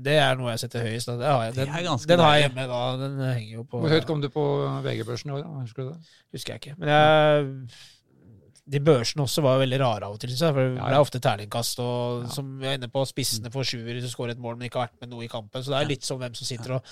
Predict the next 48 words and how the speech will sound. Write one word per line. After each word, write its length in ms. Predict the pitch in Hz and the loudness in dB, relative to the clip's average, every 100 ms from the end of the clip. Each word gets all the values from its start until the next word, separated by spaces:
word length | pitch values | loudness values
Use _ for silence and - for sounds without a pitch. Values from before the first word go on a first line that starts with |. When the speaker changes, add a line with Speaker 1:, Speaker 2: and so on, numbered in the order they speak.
| - | -12
Speaker 3:
Ja. 100 | 107 - - _ | -12 -12 -20 _
Speaker 1:
Men, 160 | 151 156 | 0 4
eh, 400 | 156 156 156 156 | 6 8 6 6
klart, 180 | 156 160 | 4 4
også 160 | 190 240 | 6 8
er 80 | |
det 80 | 139 | 8
også, 160 | 123 143 | 4 2
er 100 | 127 | 2
du 80 | 127 | 0
på 80 | 135 | -4
et 20 | |
bra 140 | 123 123 | -2 -2
lag. 120 | 131 | -2
Men 100 | 160 | 4
jeg, 340 | 165 165 160 156 156 _ _ _ 170 151 | 8 8 6 0 -16 _ _ _ _ 4
den 180 | 165 175 | 4 4
sitter 260 | 156 127 139 | 0 -2 -2
nok, 300 | 147 - - | -4 -4 0
eh, 400 | 143 139 135 131 | 4 6 4 2
det 760 | 139 131 113 _ 123 _ - 156 | -4 -12 _ _ _ _ -4 0
er 100 | 165 | 0
topp 220 | 151 - | 0 -4
tre, 320 | 135 117 117 | -6 -4 -4
tror 340 | 127 139 147 143 | -4 0 0 -2
jeg, 140 | 139 | -8
i, 240 | 135 135 135 | -6 -4 -4
i 40 | |
Vålerenga-tida 440 | 135 110 117 123 127 | -6 -8 -10 -8 -8
mi. 60 | 143 - - | -8 -10 -6
Speaker 2:
Mm. 160 | 110 101 - - - | -6 -6 -12 -16 -8
Mm. 160 | 131 104 - - - _ _ _ - | -6 -6 -10 -18 -18 _ _ _ -6
Eh, 100 | 156 | -2
hva 140 | 160 160 | 0 2
med 100 | 165 | 2
noe 140 | 160 | 2
du 60 | 135 | 2
angrer 180 | 135 101 | 0 -2
på? 140 | 151 - | -8 -2
Er 80 | 135 | 0
det 80 | 135 | 0
noe, 180 | 135 139 | 0 0
har 120 | 127 | 0
du, 320 | 127 131 127 | 2 0 0
har 100 | 127 | 0
du 100 | 143 | 0
liksom 260 | 139 113 135 | 0 0 -2
vært 400 | 123 - - - | -2 -4 -14 -18